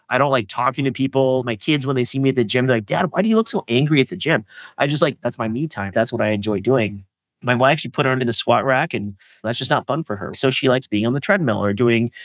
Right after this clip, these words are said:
other lifts or machines and things like that. So I think the important thing is find what's fun for you. Maybe, like, I had a couple that they were in their nineties and they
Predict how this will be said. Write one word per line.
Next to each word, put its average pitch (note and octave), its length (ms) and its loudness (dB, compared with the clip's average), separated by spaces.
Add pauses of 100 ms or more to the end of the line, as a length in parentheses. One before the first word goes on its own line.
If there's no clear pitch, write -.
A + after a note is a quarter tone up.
(160)
other D#3 340 2
lifts G#2+ 400 -2
or G#2 300 2
machines G#2+ 420 0
and G2+ 120 0
things G2+ 160 -4
like G2+ 160 -2
that. G2 240 2
So C3+ 260 2 (320)
I - 60 -6
think C#4 100 2
the G3 80 4
important D3+ 420 0
thing A2 200 -2
is G#2 340 -4
find D#3+ 260 2
what's D3 160 0
fun C#3 260 -2
for A#2+ 100 -2
you. - 160 -4 (260)
Maybe, D#3+ 480 2
like, C#3 180 2
I C3+ 60 2
had D3 140 2
a C3 180 2
couple F3+ 400 0
that B2+ 180 0
they C3+ 120 2
were C3 100 2
in A#2+ 100 0
their B2 120 0
nineties A#2+ 460 -2
and C3 280 -2
they E3+ 460 4